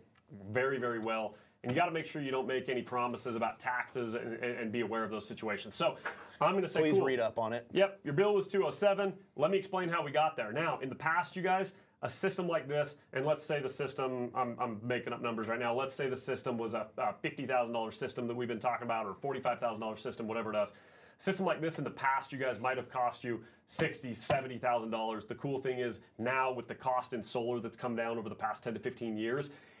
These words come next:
Speaker 1: it's only forty-five thousand bucks. The problem is in the past, <laughs> nobody would have been cutting checks for this,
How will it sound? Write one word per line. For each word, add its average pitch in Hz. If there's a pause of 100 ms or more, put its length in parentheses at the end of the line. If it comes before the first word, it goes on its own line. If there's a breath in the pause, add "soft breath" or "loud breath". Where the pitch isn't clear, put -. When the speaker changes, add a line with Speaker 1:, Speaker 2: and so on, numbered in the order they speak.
Speaker 1:
it's 127
only 139
forty-five 120
thousand 104
bucks. 120 (220 soft breath)
The -
problem 151 (100)
is 120 (180 loud breath)
in 135
the -
past, 147 (260)
<laughs> 139
nobody 185
would 139
have 120
been 117
cutting -
checks -
for 127
this, 107